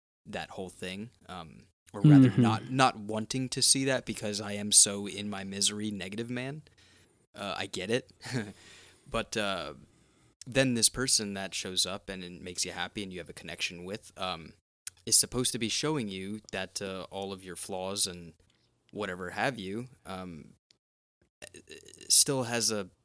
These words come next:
Speaker 1: has a chance of acceptance, um,
Speaker 2: Mm-hmm,
Speaker 1: especially when it's
Speaker 2: mm-hmm.
Speaker 1: something that is as meaningful as, uh, you know, true feelings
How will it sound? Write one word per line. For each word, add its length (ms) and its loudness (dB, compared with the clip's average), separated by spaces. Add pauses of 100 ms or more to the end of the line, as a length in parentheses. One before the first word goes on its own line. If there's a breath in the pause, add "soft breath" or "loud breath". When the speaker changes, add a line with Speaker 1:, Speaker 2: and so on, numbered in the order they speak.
(440)
Speaker 1:
has 180 -2
a 40 -2
chance 300 -2
of 80 -6
acceptance, 680 0 (140)
um, 380 -8 (680)
Speaker 2:
Mm-hmm, 200 10
Speaker 1:
especially 400 6
when 180 8
it's 140 2
Speaker 2:
mm-hmm. 20 6
Speaker 1:
something 300 0
that 140 -4
is 300 4
as 200 -2
meaningful 680 -2
as, 380 0
uh, 300 -10 (880)
you 100 0
know, 240 -4
true 180 0
feelings 640 2